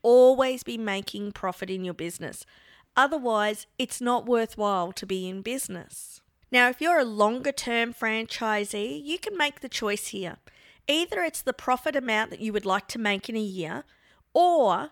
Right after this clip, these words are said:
you can also focus on how much extra profit you would like to make. So you might say, "I want to be making two hundred thousand dollars of profit,"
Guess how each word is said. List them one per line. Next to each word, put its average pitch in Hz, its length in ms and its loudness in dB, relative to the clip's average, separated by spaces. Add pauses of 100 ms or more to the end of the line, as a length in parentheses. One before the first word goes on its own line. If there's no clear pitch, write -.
you 226 160 -8
can 254 160 -8
also 302 420 -2
focus 247 460 -4
on 190 400 -6
how 226 180 -4
much 226 300 -6 (220)
extra - 460 0
profit - 520 -4
you 202 160 -4
would 185 100 -4
like 170 280 -2
to 190 100 -12
make. 165 400 -8 (420)
So - 160 -2
you 269 200 0
might 269 240 4
say, 196 500 4 (120)
"I 208 160 6
want 208 180 2
to 202 40 0
be 208 120 0
making 190 560 -6 (120)
two 392 180 2
hundred 233 300 -2
thousand 185 360 0
dollars 180 280 -2
of - 80 -20
profit," - 360 -4